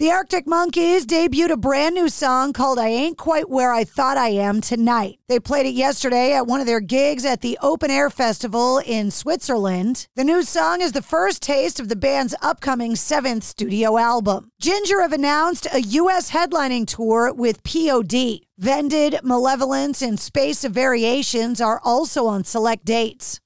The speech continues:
The tour kicks off on Halloween in San Diego and finishes up in Los Angeles on December twenty-second. That includes a date in Boston at the House of Blues on November twentieth. Bad Omens have also announced their return to the road,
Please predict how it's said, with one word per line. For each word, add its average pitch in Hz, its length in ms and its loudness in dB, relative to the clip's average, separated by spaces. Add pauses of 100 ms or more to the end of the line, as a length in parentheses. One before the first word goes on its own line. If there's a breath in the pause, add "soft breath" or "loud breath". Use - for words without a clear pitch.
The 226 80 -4
tour 262 300 0
kicks 269 320 -2
off 269 260 0
on 226 140 0
Halloween 262 680 0
in 247 220 -2
San 240 320 -2
Diego 220 720 0
and 262 200 -2
finishes 349 480 -2
up 311 200 0
in 269 100 -2
Los 226 300 0
Angeles 254 520 0
on 226 200 -2
December 254 400 -2
twenty-second. 214 800 -4 (200)
That 269 140 4
includes 330 580 0
a 349 60 2
date 214 400 0
in 359 240 0
Boston 240 600 0
at 220 140 -2
the 208 80 0
House 262 280 0
of 185 140 -6
Blues 262 500 0
on 220 200 0
November 202 420 0
twentieth. 240 840 -4
Bad 349 300 2
Omens 330 520 2
have 294 220 0
also 359 520 2
announced 247 480 0
their 269 180 2
return 254 400 0
to 220 60 0
the 190 100 -2
road, 190 400 0